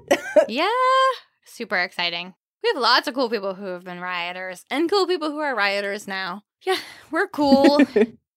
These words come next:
Speaker 2: So my next pick is Black Widow, A Sad, Funny Journey Through Grief for People Who Normally Avoid Books with Words Like Journey in the Title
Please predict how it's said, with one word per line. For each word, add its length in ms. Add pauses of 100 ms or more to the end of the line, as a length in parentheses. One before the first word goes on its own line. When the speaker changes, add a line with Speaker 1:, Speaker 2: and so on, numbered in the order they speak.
(420)
Speaker 2:
So 100
my 480
next 280
pick 300 (140)
is 420 (240)
Black 360
Widow, 480 (180)
A 160
Sad, 480
Funny 340
Journey 400
Through 280
Grief 260
for 180
People 300
Who 120
Normally 380
Avoid 320
Books 280
with 160
Words 260
Like 240
Journey 420
in 140
the 80
Title 420